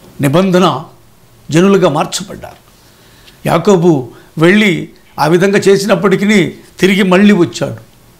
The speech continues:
తిరిగి వచ్చాడు అంతే. కనుక ప్రియ దేవుని బిడ్డలారా,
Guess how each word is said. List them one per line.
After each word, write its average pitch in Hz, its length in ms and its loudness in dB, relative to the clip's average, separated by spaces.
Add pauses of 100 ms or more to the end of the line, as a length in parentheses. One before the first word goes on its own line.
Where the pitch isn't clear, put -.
(1400)
తిరిగి 190 400 0 (120)
వచ్చాడు 196 540 -4
అంతే. 156 320 -6 (1400)
కనుక 196 260 2
ప్రియ 180 280 2
దేవుని 175 180 2
బిడ్డలారా, 156 500 0